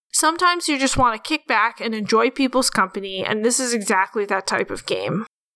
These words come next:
Less experienced gamers are also able to get started quickly, which is always nice. Setup and teardown for Sushi Go Party does require some card sorting. You have to fish out each type of card at the beginning and sort them all out at the end.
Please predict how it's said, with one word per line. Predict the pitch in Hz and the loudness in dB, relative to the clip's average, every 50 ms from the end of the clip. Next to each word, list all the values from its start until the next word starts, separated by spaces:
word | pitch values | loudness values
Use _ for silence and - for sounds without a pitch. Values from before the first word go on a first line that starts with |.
| _ - | _ 0
Less | 254 302 311 - | 2 2 2 2
experienced | 370 349 - - - 330 311 311 320 302 311 285 - - | 0 0 -2 0 2 4 4 4 4 2 2 0 -2 0
gamers | - 233 214 208 202 208 208 208 | 0 0 0 2 2 2 2 4
are | 214 196 - | 4 4 4
also | - 220 233 254 - - 269 240 | 4 4 4 4 4 4 4 4
able | 139 220 226 220 220 | 4 2 4 4 2
to | 226 - 247 214 | 2 2 2 2
get | 208 214 214 | 2 2 2
started | - - 233 208 196 202 - - | 2 2 2 4 2 2 0 0
quickly, | - 220 190 - - 214 196 160 151 | -2 -2 -2 0 0 0 2 2 2
which | 175 214 214 - | 2 0 0 0
is | 214 208 214 | 0 2 2
always | 180 196 - - - - | 2 2 2 0 0 0
nice. | - 110 80 82 - 220 - - - - - _ _ _ _ _ _ | -2 -2 -2 -2 -2 0 0 2 2 0 -2 _ _ _ _ _ _
Setup | - - - 262 302 339 370 359 | -4 0 2 2 2 2 0 0
and | 370 320 294 | -2 -2 0
teardown | - 254 247 220 220 214 208 202 202 208 208 | 0 2 2 2 2 4 4 4 4 2 2
for | - 247 226 | 0 0 0
Sushi | - - 254 240 - 285 254 | 2 4 2 4 4 2 2
Go | 294 277 277 | 2 2 2
Party | 277 - 214 196 190 190 196 202 190 | 2 2 2 2 2 0 -2 -4 0
does | 226 226 240 254 - | 0 0 0 2 0
require | 269 240 - - 240 202 196 196 208 | -4 -4 0 2 2 2 2 2 -2
some | 208 - 214 190 | -2 -2 -2 -2
card | - - - 220 190 190 202 - | -2 0 2 2 2 2 0 -2
sorting. | - 240 - 147 135 143 113 - 220 220 - _ _ | -4 -2 -2 -2 -4 -4 -4 -4 -4 -4 -6 _ _
You | - 247 254 | 4 4 4
have | 262 254 311 - | 4 2 0 0
to | - 311 | -6 -10
fish | - - 302 277 - - | -8 -6 -4 -2 0 0
out | 262 247 233 - | 0 0 0 -2
each | - 285 285 - - | -4 -6 -4 -2 0
type | - 311 294 294 | 0 0 0 0
of | 302 294 - | -4 -6 0
card | - 247 214 214 220 226 | 2 4 4 4 2 0
at | 233 - | -2 -2
the | 269 | -2
beginning | 240 240 214 220 220 202 208 208 202 | -4 -2 2 2 2 2 2 0 0
and | 202 214 | 0 0
sort | - - 226 208 214 - | 0 2 2 2 2 2
them | 240 226 170 | 0 2 4
all | 208 208 202 | 6 6 6
out | 202 - 208 202 202 | 6 4 2 2 0
at | 220 - | -4 -4
the | - - 143 | -4 -2 0
end. | 139 156 120 120 196 226 - | 0 0 0 -2 -4 -4 -4